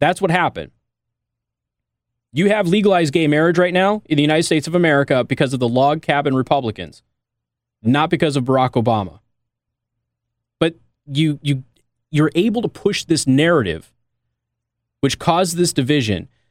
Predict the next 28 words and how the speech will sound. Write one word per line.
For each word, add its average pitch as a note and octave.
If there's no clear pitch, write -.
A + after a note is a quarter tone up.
to -
where C#3+
large D3+
swaths D3
of A#2
the G2+
black C3+
community, C3+
large A2+
swaths A#2
of G2
women, D3
large A#2
swaths A#2
of G#2+
the G2+
Hispanic D3
community, C3
particularly C3+
not A#2+
Latino B2
community A#2
at G2
large, A2+
but -
the G#2
Hispanic C#3
community, B2